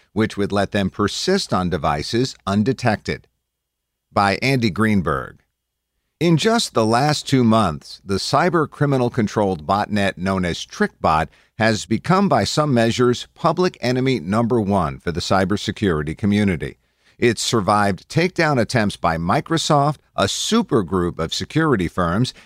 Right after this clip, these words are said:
and even U S Cyber Command. Now it appears the hackers behind TrickBot are trying a new technique to infect the deepest recesses of infected machines,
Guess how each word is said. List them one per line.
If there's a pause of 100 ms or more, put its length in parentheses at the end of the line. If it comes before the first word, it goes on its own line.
and
even
U
S
Cyber
Command. (420)
Now
it
appears
the
hackers
behind
TrickBot
are
trying
a
new
technique
to
infect
the
deepest
recesses
of
infected
machines,